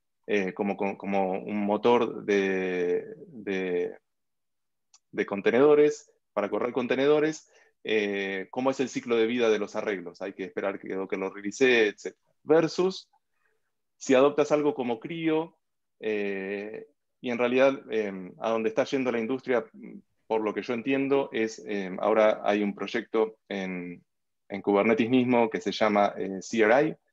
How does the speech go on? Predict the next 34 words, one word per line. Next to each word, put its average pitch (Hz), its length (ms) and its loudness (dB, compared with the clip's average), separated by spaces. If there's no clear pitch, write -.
que 104 60 -8
es 101 100 -8
Container 104 400 0
Runtime 104 400 0
Interface, 147 600 0
que 110 120 -4
lo 110 100 2
que 117 80 0
te 113 100 0
permite 135 300 0
es 143 80 -2
que 120 60 -8
te 110 100 0
puedas 120 220 0
abstraer 110 500 0
de 104 140 2
todos, 90 520 -4
y 107 140 -6
empieza 117 320 -2
a 113 60 -2
ser 123 160 0
un 107 120 -4
poco 117 220 0
también 110 460 0
como, 95 360 -4
eh, 92 680 -2
que 120 100 2
no 120 140 4
tengas 135 200 4
que - 80 -8
estar, 120 440 2
eh, 98 160 -4
married, 120 560 -2
casado 135 600 0